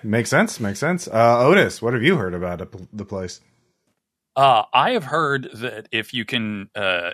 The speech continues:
Speaker 2: i-, if you can press any of its remaining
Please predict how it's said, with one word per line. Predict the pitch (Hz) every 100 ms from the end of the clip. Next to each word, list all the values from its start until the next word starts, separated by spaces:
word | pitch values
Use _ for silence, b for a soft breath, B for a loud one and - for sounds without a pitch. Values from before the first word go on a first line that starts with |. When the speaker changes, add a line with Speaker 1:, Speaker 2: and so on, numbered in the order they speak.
| -
Speaker 2:
i-, | 131 117
if | 117 110
you | 120
can | 120 104
press | - - 151 160 - -
any | 127 135
of | 131
its | 135 - 107
remaining | 101 117 92 110 127 135